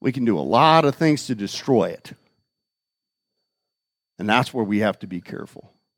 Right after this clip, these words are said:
Jesus said, "Fa-" he said, "Two so that's." Did you catch 'em? Did you catch 'em? There's two so that's. Uh, Jesus said in verse twenty-one,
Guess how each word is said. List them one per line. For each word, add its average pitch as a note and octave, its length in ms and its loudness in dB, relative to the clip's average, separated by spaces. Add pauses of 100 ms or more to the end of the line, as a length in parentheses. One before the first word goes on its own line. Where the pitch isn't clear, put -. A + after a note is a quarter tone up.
(1040)
Jesus A3 580 2
said, C#3+ 400 2
"Fa-" D#3+ 300 2
he E3 120 2
said, D#3+ 240 0
"Two A#3+ 240 0
so G3+ 300 2
that's." D3 420 2
Did C#3 200 -8
you D3 60 -12
catch G3 240 2
'em? C4+ 260 0 (680)
Did D#3 200 -2
you D#3+ 40 -6
catch - 280 0
'em? B3+ 180 2 (680)
There's C3+ 260 2
two B3+ 300 2
so G3+ 320 2
that's. D3 520 2 (680)
Uh, D#3+ 320 4
Jesus G#3 420 0
said G#3 340 4
in F3+ 360 2
verse E3+ 240 -2
twenty-one, F3+ 720 2